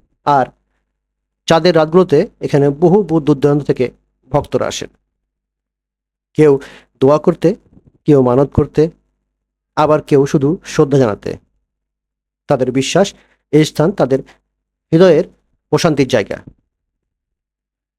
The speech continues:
আমরা কথা বলেছি উনার ভাগিনার সাথে, যিনি পীরস্থান দেখাশোনা করেন। উনি জানালেন, পীর সাহেব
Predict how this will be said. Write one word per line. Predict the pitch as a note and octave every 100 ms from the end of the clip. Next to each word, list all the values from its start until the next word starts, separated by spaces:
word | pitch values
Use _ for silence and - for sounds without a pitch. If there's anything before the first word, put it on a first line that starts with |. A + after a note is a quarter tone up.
| _ _ _ _ _ _ _ _ _ _ _ _ _ _ _ _ _ _ _ _ _ _ _ _ _ _ _ _ _ _ _ _ _ _
আমরা | D#3 G#3 A3
কথা | A3 A#3
বলেছি | A3+ G#3+ E3 B3 _ _ -
উনার | D3+ C#3+ - _ _ _ _
ভাগিনার | - D#3 D#3 C3
সাথে, | - - -
যিনি | A#2+ C#3+ C3+ E3 - _ -
পীরস্থান | D#3 F3 D#3 E3 - _
দেখাশোনা | D3 D3 - B2
করেন। | - G1+ - - - _ _ _ _
উনি | C#3+ D#3
জানালেন, | F3 F3 B2+ F#3 - _ _ _ _ _ _ _ _ _ _ _ _ _ _ _ _ _ _ _ _ -
পীর | G#3
সাহেব | - G#3